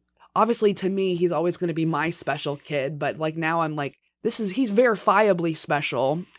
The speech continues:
unbiased <laughs> because of his birthday, you know, like, I, you know, I only had a small hand in that, you know, so.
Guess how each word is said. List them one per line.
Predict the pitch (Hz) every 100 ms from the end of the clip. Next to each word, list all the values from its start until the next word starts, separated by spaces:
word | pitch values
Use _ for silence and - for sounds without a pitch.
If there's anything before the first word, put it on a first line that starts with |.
| -
unbiased | 220 226 196 180 202 220 - -
<laughs> | 254 190 - - 247 -
because | 233 - 240 233
of |
his | 214 196
birthday, | 180 180 - 156 160 165
you | 202 175
know, | 175 165 180
like, | 180 175
I, | 190
you | 196 165 175
know, | 170
I | 190
only | 202 196
had | 185 180
a |
small | 180 196 180
hand | 170 160
in | 151 156
that, | 151 160 170 185
you | 170
know, | 127 -
so. | - 135 139